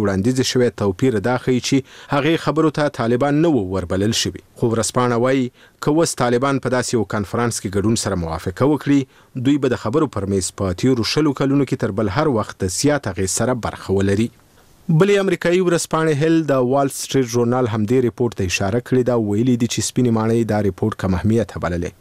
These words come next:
دې ورځپاڼې د سپینې ماڼۍ د یو بیان په حواله ویلي، دې ریپورت د لوبې وضعیت په سمه توګه نه دی تصویر کړی. بیان زیاتوي، د امریکا متحده ایالاتونه رسمي وړاندیزونه نه کوي او لا هم د ځواکونو د راتلونکي وضعیت په اړه د ټولو اړوند انتخابونو ارزونې ته دوام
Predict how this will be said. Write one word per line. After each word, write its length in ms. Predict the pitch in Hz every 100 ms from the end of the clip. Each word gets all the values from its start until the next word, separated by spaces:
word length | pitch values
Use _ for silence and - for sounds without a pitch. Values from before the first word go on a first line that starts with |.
| - - - -
دې 80 | 147 156
ورځپاڼې 520 | 139 - 147 147 139
د 100 | 127 -
سپینې 240 | 147 135 127
ماڼۍ 200 | 123 127
د 80 | 120 110
یو 60 | 98
بیان 240 | 107 117 104
په 100 | 95
حواله 280 | 95 95 98 101
ویلي، 260 | 135 110 - -
دې 260 | - 160 165
ریپورت 360 | 156 - 156 143 131 120
د 120 | 123 131
لوبې 280 | 156 143 131
وضعیت 280 | - 143 -
په 80 | -
سمه 200 | 127 123 135
توګه 240 | 127 135
نه 60 | 131
دی 80 | 85 -
تصویر 280 | 90 - -
کړی. 260 | - 80 90
بیان 260 | 107 110 104 110
زیاتوي، 420 | 101 107 131 135
د 100 | 123
امریکا 280 | 113 131 123 120
متحده 420 | 110 104 113 135
ایالاتونه 420 | 113 113 135 135 113
رسمي 220 | - 135 131
وړاندیزونه 580 | 110 104 101 123 113 131
نه 80 | -
کوي 180 | 147 147
او 40 | 131 131
لا 80 | 135
هم 60 | 127 104
د 100 | 95
ځواکونو 400 | 98 - 135 113
د 100 | 98
راتلونکي 460 | 92 143 151 143 120
وضعیت 300 | 98 123 -
په 120 | 135
اړه 640 | 143 143 - - - - 131
د 140 | 147 143
ټولو 320 | 180 175 165 170
اړوند 400 | 175 151 117 95 101
انتخابونو 600 | 95 - 92 120 151 143
ارزونې 480 | 104 110 120 120 135
ته 160 | 131
دوام 260 | 135 92